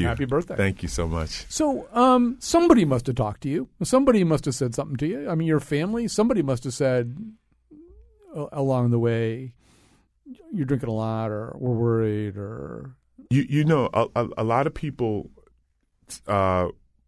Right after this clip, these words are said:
Speaker 1: I'm sure were concerned, Colin, but I'll be honest with you, and, and, and just being totally candid about
Speaker 2: Mm-hmm.
Speaker 1: it, when,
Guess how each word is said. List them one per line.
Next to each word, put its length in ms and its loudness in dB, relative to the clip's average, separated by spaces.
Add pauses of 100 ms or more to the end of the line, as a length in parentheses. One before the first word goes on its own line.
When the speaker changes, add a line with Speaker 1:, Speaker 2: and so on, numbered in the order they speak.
(160)
Speaker 1:
I'm 200 -2
sure 300 -2
were 200 2
concerned, 760 -6 (200)
Colin, 360 -4
but 220 -2 (1080)
I'll 120 0
be 180 2
honest 320 2
with 100 -4
you, 260 -6
and, 200 -8
and, 220 -8
and 140 -10
just 300 -12
being 420 -4 (280)
totally 260 -4
candid 420 -2
about 280 0
Speaker 2:
Mm-hmm. 160 -8
Speaker 1:
it, 40 -2
when, 340 -2